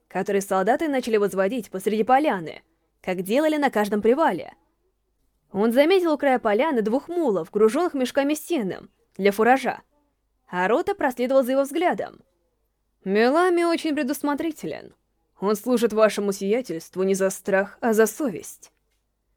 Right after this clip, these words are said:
Вскоре к герцогу и принцу подошли Кулган, Гарден и оба мальчика. Все смотрели, как воины разводили большой костер из хвороста, собранного в лесу. К вечеру похолодало, и из чащи потянуло сыростью.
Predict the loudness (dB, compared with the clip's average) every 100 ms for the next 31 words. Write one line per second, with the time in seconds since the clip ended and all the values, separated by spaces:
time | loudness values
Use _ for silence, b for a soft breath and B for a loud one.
0 | _ -20 -10 0 2 2 2 -2 -2 -4
1 | -4 -2 -2 -2 -4 -2 2 2 0 -2
2 | 0 0 0 -2 -6 -16 _ -14 -2 2
3 | 2 0 -4 -2 0 2 2 0 -2 -8
4 | -16 -16 -18 _ _ _ _ _ _ 0
5 | 0 2 -2 0 -2 0 -2 -4 -4 -2
6 | 0 2 2 2 2 0 0 -2 -2 -2
7 | -6 -6 -4 -2 -2 -4 -10 0 2 4
8 | 2 2 0 -2 -4 -6 -8 _ _ _
9 | _ _ _ -6 -2 0 0 -2 -2 0
10 | 2 4 2 -2 -8 -12 _ _ _ _
11 | -4 -2 -2 -2 0 0 0 -2 0 0
12 | 2 2 2 0 -4 -10 -10